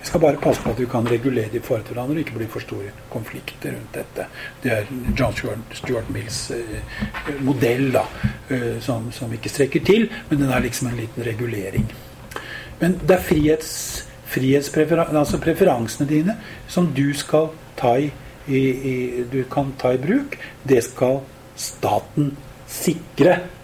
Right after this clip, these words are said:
at du får anledning til. For det har alle rett til. Dette betyr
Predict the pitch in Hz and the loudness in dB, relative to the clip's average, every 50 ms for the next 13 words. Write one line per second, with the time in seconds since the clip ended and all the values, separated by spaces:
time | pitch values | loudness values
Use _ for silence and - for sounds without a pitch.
0 | - - 151 165 165 - - - 135 135 151 156 151 - - - - 120 110 131 | 0 4 4 4 4 4 0 -2 0 0 0 0 -2 -6 -10 -2 0 2 2 2
1 | - - - 165 156 185 233 262 269 190 135 113 107 - 104 - - - - - | 0 0 2 2 4 4 4 4 4 4 4 4 2 0 -2 -2 -4 -8 -14 -18
2 | - - - - - - - - - - - - 117 120 117 117 - - - 151 | -20 -20 -20 -20 -18 -16 -14 -14 -14 -12 -8 0 2 2 2 2 0 0 0 0
3 | 131 123 135 135 123 - - - 196 - - - - - - - - - - - | 2 0 -2 -2 -4 -6 -8 -8 -8 -8 -10 -14 -18 -20 -20 -20 -20 -20 -20 -20
4 | - - - - - - - - - - - - - - - - - - - - | -20 -20 -20 -20 -20 -20 -20 -20 -20 -20 -18 -20 -18 -2 0 0 0 0 -2 -8
5 | - - - - - - - - 226 220 - 202 196 247 247 - - - 202 220 | -12 -12 -12 -10 -10 2 4 4 4 6 6 6 6 6 4 2 4 6 6 6